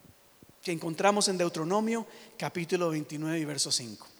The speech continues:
Se le está hablando al pueblo y oiga lo que, lo que dice la palabra de Dios. "Yo os he traído cuarenta años en el desierto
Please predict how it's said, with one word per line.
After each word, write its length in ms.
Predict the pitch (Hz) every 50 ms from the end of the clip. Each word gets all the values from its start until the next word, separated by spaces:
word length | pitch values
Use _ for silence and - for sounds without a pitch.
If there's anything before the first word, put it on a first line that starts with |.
| - - - - - _ - - _ _ - - - _ _ _ _ _ - - - _ _ - _ _ _ _ _ _ _ _ _ _ _ _ _ _ _ _ _ _ _ _ _ - _ -
Se 160 | - - 151
le 60 | 143
está 200 | 139 - - 185
hablando 280 | 196 196 202 202 202 202
al 120 | 190 190
pueblo 440 | 202 202 220 226 220 226 226 226 226 - - - - - - - - - - -
y 60 | 175
oiga 180 | 185 214 226 233
lo 100 | 220 208
que, 220 | - 214 190 - -
lo 100 | 180 170
que 120 | - 170
dice 180 | 175 180 202 196
la 80 | 190
palabra 400 | 175 - 165 156 160 160 165 160
de 60 | 156 143
Dios. 380 | 135 127 120 - - - - - - - - - - - - - - - - - - - _ _ - - - _ _ _ _ - - - - - - _ _ _ _ _ _
"Yo 340 | - - 214 247 262 262 262
os 180 | 262 247 - - -
he 120 | 240 247
traído 580 | 240 - 233 214 208 208 220 226 226 226 214 214
cuarenta 960 | - - 190 170 165 165 185 202 214 220 226 226 214 - - - 208 196 - -
años 520 | - 185 185 196 190 180 170 165 143 - 165
en 120 | 147 151
el 140 | 147 143 135
desierto 680 | 127 139 - - 175 175 160 143 139 - - 110 104